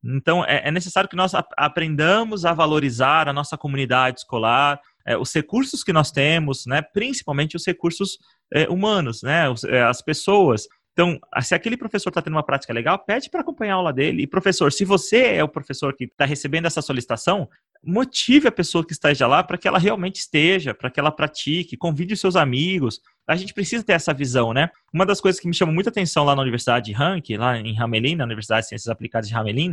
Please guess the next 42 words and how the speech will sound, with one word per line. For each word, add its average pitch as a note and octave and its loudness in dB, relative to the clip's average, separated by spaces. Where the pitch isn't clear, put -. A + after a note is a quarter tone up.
é C3+ -2
justamente F3+ -2
isso. A#2 -4
Como C4 4
os A#3+ -4
professores F#3 2
trabalham D3 0
juntos. G2+ -12
Gente, E3 -4
como C4+ 0
isso B3 0
é - 4
fenomenal C#3 4
e C3+ 4
como G3+ -2
isso G#3 0
é F#3+ 0
poderoso. C3 4
Quando A3+ 4
entrava A#3+ 0
o A#3+ -10
professor D#3+ -2
na C3+ -2
sala A#2+ -4
de G#2+ -2
aula, B2 0
eu G#2 -6
tinha B2+ -4
rota-, A#2+ -6
de A2+ -12
maneira A#2 -2
rotativa B2 -2
cinco, C#3+ -4
seis B2+ 0
professores, C#3+ 0
eles E3 2
deixavam F#3+ 0
muito A3 -4
claro D#3+ 2
que E3 -6
eles E3+ -4
sabiam D#3 2